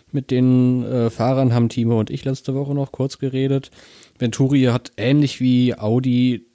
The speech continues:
das ganze Auto, also wirklich jede Schraube nochmal neu zusammenmodelliert und neu designt.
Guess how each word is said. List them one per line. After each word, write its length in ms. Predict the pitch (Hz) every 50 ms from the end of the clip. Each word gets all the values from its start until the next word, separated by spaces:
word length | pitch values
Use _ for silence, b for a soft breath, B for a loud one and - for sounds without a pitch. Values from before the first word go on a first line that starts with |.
| _
das 160 | - 117 - -
ganze 340 | 104 123 139 - - - -
Auto, 640 | 113 120 120 - 135 131 131 127 127 127 120 117 - _ - -
also 200 | - - 117 117 123 131 120
wirklich 340 | 127 127 135 113 117 107
jede 260 | - 135 143 147 156 139
Schraube 440 | - - - 113 120 131 135 147 143
nochmal 360 | 131 131 123 127 123 117 113
neu 420 | 110 110 113 123 131 135 139 143 139 - _ -
zusammenmodelliert 1400 | - - 139 120 110 117 120 139 147 151 147 139 139 139 143 139 139 139 139 131 135 143 143 143 143 139 131
und 120 | 120 113
neu 180 | 110 110 113 123
designt. 520 | 131 123 113 113 110 110 113 120 135 -